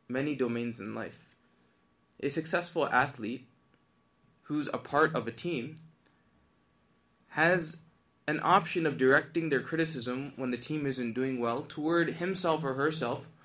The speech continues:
or they can direct their criticism toward, they can either direct their criticism toward themselves, or they can direct that criticism toward every single other person and the circumstances that are around them. They have that option.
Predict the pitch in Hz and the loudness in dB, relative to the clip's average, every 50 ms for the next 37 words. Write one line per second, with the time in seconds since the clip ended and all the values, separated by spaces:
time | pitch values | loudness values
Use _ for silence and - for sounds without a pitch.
0 | - - - - - - - - 170 190 202 226 220 - 180 196 190 196 196 185 | -20 -20 -20 -20 -20 -6 0 4 6 8 8 8 8 6 6 4 4 4 2 2
1 | 175 170 165 160 170 185 180 160 - - 151 165 170 175 185 185 185 - - - | 4 4 6 8 6 6 4 2 -2 -2 0 4 4 6 6 4 2 -2 -4 -2
2 | 180 175 185 180 175 165 156 147 151 143 143 143 - - - _ _ - - 160 | 0 0 0 0 -2 -6 -4 -2 -2 -2 -2 -4 -6 -10 -18 _ _ -12 -6 -4
3 | 147 143 151 147 147 147 147 147 143 - - - _ _ _ _ _ _ _ _ | 0 0 2 4 4 4 2 0 -2 -6 -12 -18 _ _ _ _ _ _ _ _
4 | _ _ _ _ _ _ _ _ _ _ _ _ _ _ _ _ _ _ _ _ | _ _ _ _ _ _ _ _ _ _ _ _ _ _ _ _ _ _ _ _
5 | _ _ _ _ _ _ _ _ _ _ _ _ _ _ _ _ _ - 135 143 | _ _ _ _ _ _ _ _ _ _ _ _ _ _ _ _ _ -6 -2 -2
6 | 143 170 175 175 165 180 180 190 160 139 147 160 170 175 165 180 - - 170 170 | 0 0 0 0 4 8 8 8 8 10 8 8 8 8 4 0 0 2 2 2
7 | 170 170 180 170 165 165 156 160 160 143 135 131 139 135 - 170 165 196 220 - | 2 2 -2 -6 -6 -6 0 2 2 2 2 0 -4 -4 0 2 2 2 2 0
8 | - - 143 143 143 143 147 143 127 123 127 135 147 - - 147 143 - - 147 | -2 -2 -2 0 0 -2 -2 -2 0 2 2 2 2 2 0 -4 -4 -4 -4 -2
9 | 139 135 135 139 131 127 127 123 123 127 123 123 120 - 123 120 123 123 123 131 | -2 -2 -2 -4 -10 -10 -10 -10 -8 -6 -4 -2 -2 -2 -4 -6 -8 -8 -6 -4
10 | 131 127 127 - 123 117 117 117 113 - 104 113 110 - - 113 110 - - 90 | -4 -4 -4 -6 -8 -6 -6 -6 -6 -6 -6 -6 -8 -8 -10 -12 -12 -12 -14 -18
11 | - - - - - _ _ - 139 143 139 139 - 143 139 139 139 127 - - | -20 -20 -20 -20 -20 _ _ -2 0 0 0 0 0 -2 -2 -2 -4 -6 -6 -4
12 | 123 120 117 120 123 110 113 110 - - - - - - - - - - - - | -6 -6 -6 -8 -10 -8 -8 -8 -6 -6 -8 -8 -8 -10 -10 -12 -16 -18 -18 -20
13 | _ _ _ _ _ _ _ - 147 147 165 185 190 170 180 170 - - 160 175 | _ _ _ _ _ _ _ -8 -6 -2 -2 0 0 0 0 0 0 0 0 -2
14 | 165 160 - - - | -2 -6 -12 -14 -16